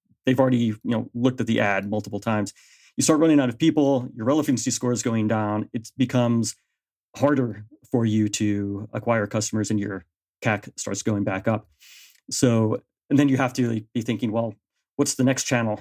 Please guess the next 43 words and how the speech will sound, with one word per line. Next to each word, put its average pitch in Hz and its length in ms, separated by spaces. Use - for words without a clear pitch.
that 113 80
I 113 40
use? 104 360
Or 113 80
what's 123 220
the 120 100
next, 120 560
you 127 60
know, 113 180
a-, 101 220
approach 117 340
I'm 107 80
gonna 104 160
take? 104 300
Or 107 60
maybe 123 200
paid 123 300
doesn't 117 240
make 123 140
sense 139 260
for, 123 260
for - 100
right 107 160
now. 110 160
I 101 60
need 107 180
to, 104 200
like, 104 180
you 110 120
know, - 120
take 120 140
some 117 140
other 110 140
more 107 200
organic 101 400
approach." 104 440
So 127 280
once 143 220
you 170 60
start 151 260
breaking 120 320
this 101 180
down, 107 380